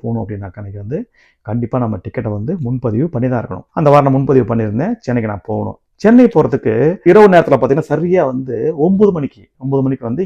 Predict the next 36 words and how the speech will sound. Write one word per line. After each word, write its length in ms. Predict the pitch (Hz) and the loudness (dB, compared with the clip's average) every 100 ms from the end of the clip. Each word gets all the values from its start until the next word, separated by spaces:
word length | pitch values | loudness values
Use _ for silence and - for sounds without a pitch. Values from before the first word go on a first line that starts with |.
| 185 | 0
இந்திரான்னு 320 | 190 202 180 | 0 0 0
ஒரு 80 | 123 | -2
பஸ் 140 | 110 110 | -4 -8
வரும். 180 | - - | -12 -18
அந்த 240 | - 160 160 | -6 -2 0
பஸ் 140 | 156 160 135 | 0 0 -2
பாத்தீங்கன்னா 380 | 117 104 98 147 214 _ - - _ - | -2 -6 -6 -8 -8 _ -20 -20 _ 2
சரியா 240 | 160 175 | 4 4
எங்க 140 | 160 151 | 4 2
ஊர்ல 140 | 147 127 | 2 0
ஒன்பது 180 | 131 131 | 0 0
மணிக்கு 240 | 131 110 120 | 0 0 -2
வரும். 140 | 175 160 | -2 -4
ஆத்தூர்ல 300 | - 127 151 | -4 -4 -2
ஒரு 80 | 135 | -2
ஒன்பது 280 | 156 175 156 147 | 0 0 0 -4
நாற்பது, 320 | 147 175 214 160 | -6 -2 0 2
ஒன்பது 200 | 147 139 | 2 2
நாற்பத்தஞ்சுக்கெல்லாம் 500 | 135 135 127 127 120 | 0 -4 -4 -4 -4
விட்டுருவாங்க. 380 | 107 117 110 123 226 - _ _ _ - | -4 -6 -6 -8 -10 -14 _ _ _ -6
கொஞ்சம் 240 | 170 165 | 0 2
ரிலாக்ஸ் 320 | 143 143 - - | 4 2 0 -8
பண்ணிக்கிட்டு 340 | 113 110 175 226 220 | -10 -6 -4 -4 -4
கொஞ்சம் 200 | 131 123 | -4 -2
அப்படியே 220 | 110 123 117 117 | 0 -2 -2 -4
ஏதாவது 220 | 120 110 | -4 -4
புத்தகங்கள்லாம் 540 | 117 113 110 107 110 110 | -6 -6 -4 -4 -4 -6
வாங்கிட்டு 380 | 110 104 101 190 - _ _ _ - | -6 -8 -8 -10 -10 _ _ _ 0
ஒரு 100 | 165 143 | 2 4
பத்து 140 | 143 127 | 2 2
மணிக்கு 260 | 156 185 131 | 0 0 -2
பஸ்ல 180 | 135 113 | -2 0
போய் 100 | 117 | -2
உட்காந்தோம்னா 380 | 123 113 123 214 _ 113 | -4 -6 -6 -8 _ -4
சரியா 200 | 117 101 | -4 -4
இருக்கும். 240 | 92 - | -10 -20